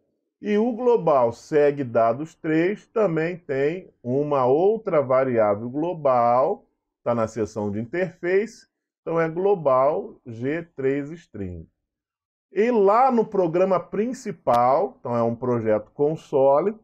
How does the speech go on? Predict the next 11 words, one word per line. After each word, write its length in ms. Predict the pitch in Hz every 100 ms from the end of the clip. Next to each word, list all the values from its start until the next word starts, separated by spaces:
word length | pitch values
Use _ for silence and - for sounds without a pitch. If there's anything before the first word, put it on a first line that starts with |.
| _ _ _ -
tem 640 | 170 156 151 151 185 247 - -
duas 560 | 110 156 226 233 220
variáveis 1120 | 190 180 196 196 147 135 147 160 185 208 - _ _
globais, 800 | 139 131 165 202 151 104 82 60 _ _ _ _ -
G 240 | 104 139
número 640 | 151 143 151 156 156 165 -
integer 560 | 147 196 196 208 202 208 _ _ _ -
e 200 | 165 180
G 320 | 151 147 165 170 _
ponteiro 840 | 175 175 170 - 127 139 151 175 _ _ -
pointer. 640 | 139 139 113 - 90 87